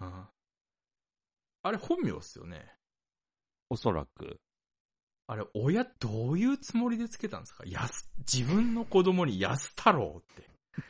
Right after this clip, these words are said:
Speaker 1: <laughs> まあ、安ですからね。
Speaker 2: 「お父さん、生まれましたよ。元気な男の子です。よーし、この子を安太郎と名付けよう」って、ちょっと、
Speaker 1: <laughs>
Speaker 2: ど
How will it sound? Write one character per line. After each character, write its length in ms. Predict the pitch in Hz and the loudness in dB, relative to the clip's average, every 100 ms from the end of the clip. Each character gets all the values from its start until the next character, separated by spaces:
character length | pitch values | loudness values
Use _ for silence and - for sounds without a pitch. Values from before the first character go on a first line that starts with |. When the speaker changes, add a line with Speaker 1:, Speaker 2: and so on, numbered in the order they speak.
| - - - - - - - - - - - - - | -8 -8 -10 -8 -6 -6 -8 -6 -8 -8 -20 -8 -2
Speaker 1:
<laughs> 120 | 233 - - - - - - - - | -2 -4 -20 -20 -20 -20 -20 -12 -4
ま 80 | |
あ、 40 | 92 | 0
安 580 | 95 143 160 - - 101 | 4 4 2 -2 -2 -2
で 140 | 82 | -2
す 120 | - | -6
か 140 | - 73 | -8 -8
ら 140 | 71 | -4
ね。 600 | 82 147 131 80 - - _ _ | 4 4 4 2 -4 -14 _ _
Speaker 2:
「お 60 | 175 | -6
父 140 | 233 226 | -4 -6
さ 120 | - | -8
ん、 160 | - - | -14 -4
生 80 | 175 | 0
ま 120 | 220 | 0
れ 80 | 247 | 0
ま 100 | 254 | -2
し 100 | - | -2
た 100 | 233 | -2
よ。 260 | 196 185 175 | 0 -2 -2
元 260 | 156 262 | 2 4
気 120 | 285 254 | 4 4
な 100 | 202 | 6
男 380 | 196 254 - | 4 2 -2
の 120 | 269 262 | -2 0
子 140 | 226 | 0
で 120 | 185 | 0
す。 180 | 180 - - | -2 -6 -10
よ 140 | - | -6
ー 140 | 101 147 | -2 0
し、 160 | 143 - | 0 -2
こ 200 | - 127 | -2 0
の 120 | 185 | 2
子 220 | - 175 | 4 4
を 80 | 165 | 6
安 320 | 160 175 - | 6 4 4
太 180 | - 320 | 12 12
郎 200 | 302 247 | 12 2
と 100 | 214 | 2
名 120 | 190 | 0
付 120 | 175 180 208 | 0 0 2
け 20 | |
よ 200 | 214 143 | 2 2
う」 40 | |
っ 40 | 139 | -2
て、 100 | 110 | -4
ち 100 | - | -4
ょ 20 | |
っ 20 | 139 | 0
と、 320 | 135 - 135 - - - | 4 6 4 -2 -8 -4
Speaker 1:
<laughs> 320 | 127 - 190 | -2 4 4
Speaker 2:
ど 220 | 160 180 | 6 10